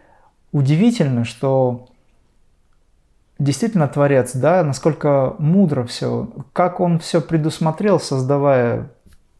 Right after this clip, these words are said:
нас, людей, нас, человеков, богов фактически, да, как все так пересмотрено, как внутри это нас, внутри нас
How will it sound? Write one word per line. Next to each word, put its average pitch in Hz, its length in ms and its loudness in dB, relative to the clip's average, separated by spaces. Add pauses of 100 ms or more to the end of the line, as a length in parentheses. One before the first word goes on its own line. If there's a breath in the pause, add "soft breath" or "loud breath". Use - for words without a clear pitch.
(140)
нас, 131 380 -4
людей, 160 540 0 (320 loud breath)
нас, 131 260 -4
человеков, 151 720 -2 (640 soft breath)
богов 139 640 0 (100)
фактически, 139 600 -6
да, 151 220 -2
как 180 220 -2
все 190 220 -2
так 160 340 -4 (320)
пересмотрено, 143 720 -2
как - 280 -6
внутри 180 580 2
это 151 280 0
нас, 196 500 -2
внутри 147 440 -2
нас 139 300 -4